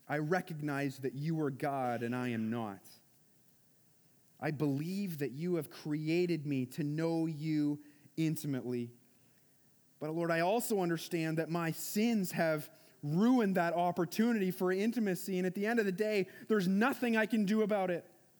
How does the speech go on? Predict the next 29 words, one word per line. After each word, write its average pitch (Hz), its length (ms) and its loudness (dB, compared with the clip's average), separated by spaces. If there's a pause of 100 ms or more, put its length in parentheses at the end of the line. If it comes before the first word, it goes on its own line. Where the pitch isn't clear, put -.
(760)
What's 190 280 2
worse 233 440 4
is 208 100 -2
I 208 100 2
know 214 200 2
that 214 120 0
my 202 140 2
sin 247 560 0 (240)
means 240 420 4
that 220 160 2
I 208 140 2
deserve 220 720 0
your 208 300 2
wrath 220 640 0
and, 202 280 0 (300)
and 214 160 2
your 262 220 4
eternal 262 440 2
punishment. 214 760 -4 (1700)
So, 233 120 0
Lord, 220 280 4
I 185 80 4
thank 247 520 2
you 202 140 2
for 185 240 0
loving 190 680 0
me 175 220 0
so 185 240 0
passionately, 170 800 -4